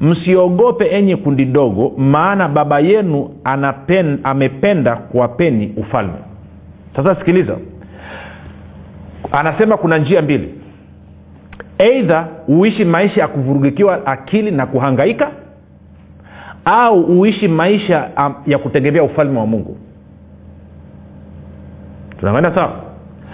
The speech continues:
Anasema unaweza ukaendesha maisha yako kama ni mtu uliyevurugikiwa akili, unahangaika kila siku, au ukaishi maisha yako kwa kutegemea ufalme wa Mungu.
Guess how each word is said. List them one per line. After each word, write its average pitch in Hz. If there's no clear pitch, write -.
Anasema 170
unaweza 208
ukaendesha 190
maisha 156
yako 170
kama 196
ni 156
mtu 185
uliyevurugikiwa 143
akili, 233
unahangaika 143
kila 226
siku, 262
au 196
ukaishi 170
maisha 156
yako 185
kwa 131
kutegemea 139
ufalme 135
wa 110
Mungu. 107